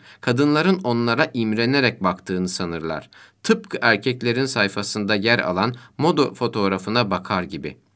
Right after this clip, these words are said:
veya aynı kıyafet bir palto askısındayken.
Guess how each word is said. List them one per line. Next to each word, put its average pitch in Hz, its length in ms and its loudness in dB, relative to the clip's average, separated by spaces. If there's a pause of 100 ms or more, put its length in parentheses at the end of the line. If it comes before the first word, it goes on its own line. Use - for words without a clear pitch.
veya 92 440 2 (260)
aynı 170 360 6
kıyafet 101 580 2 (120)
bir 127 220 2
palto 139 440 4
askısındayken. 82 960 -4